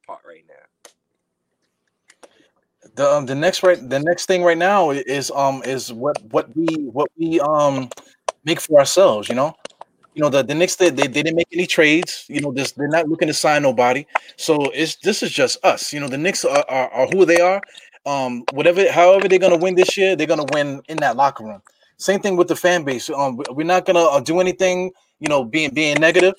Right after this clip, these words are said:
Speaker 2: So, like, we, there's nothing we can do at this point until the, until, um, the, the draft, the day of the draft. You know what I'm saying? So we, we just gotta do like the Knicks. We, we in a bunker together, and we just gotta ride for each other and ride for the team, and then just let, let the chips fall where they may, man.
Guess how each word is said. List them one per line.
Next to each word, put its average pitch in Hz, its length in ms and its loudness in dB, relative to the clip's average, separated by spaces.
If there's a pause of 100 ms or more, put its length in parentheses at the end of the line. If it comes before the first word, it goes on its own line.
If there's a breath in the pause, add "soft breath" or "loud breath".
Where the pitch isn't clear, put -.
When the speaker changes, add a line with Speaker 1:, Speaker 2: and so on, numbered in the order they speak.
(280 soft breath)
Speaker 2:
So, 147 320 2
like, 135 260 0
we, 175 80 -4
there's 139 180 -6
nothing 190 280 0
we 185 80 -4
can 165 160 -2
do 190 200 0
at 175 120 4
this 180 120 -2
point 190 300 0
until 151 300 -2
the, 151 180 0
until, 156 400 0
um, 131 300 -2
the, 117 340 -4
the 117 100 -8
draft, 170 600 2
the 135 80 -12
day 135 160 0
of 135 60 -2
the 123 60 -10
draft. 165 380 2 (520 soft breath)
You 143 60 -2
know 147 60 2
what 147 80 -4
I'm - 40 -10
saying? - 160 0
So 156 180 0
we, 147 140 -2
we 156 140 -6
just 175 220 -4
gotta 165 160 4
do 170 160 0
like 165 180 2
the 165 80 -8
Knicks. 175 300 -4
We, 156 140 0
we 143 200 -6
in 151 80 -6
a 135 60 -2
bunker 175 340 2
together, 175 400 2 (480 loud breath)
and 143 120 -2
we 165 80 0
just 175 180 -4
gotta 143 200 6
ride 147 280 4
for 156 160 -4
each 143 180 -2
other 170 180 4
and 127 120 0
ride 135 200 2
for - 100 -10
the 135 60 -4
team, 160 320 -8
and 120 100 -6
then 113 100 -8
just - 240 -12
let, 131 160 0 (400 soft breath)
let 131 120 -10
the 127 60 -14
chips - 300 -4
fall 147 220 0
where 135 100 -2
they 127 120 -2
may, 143 200 -4
man. 107 220 -12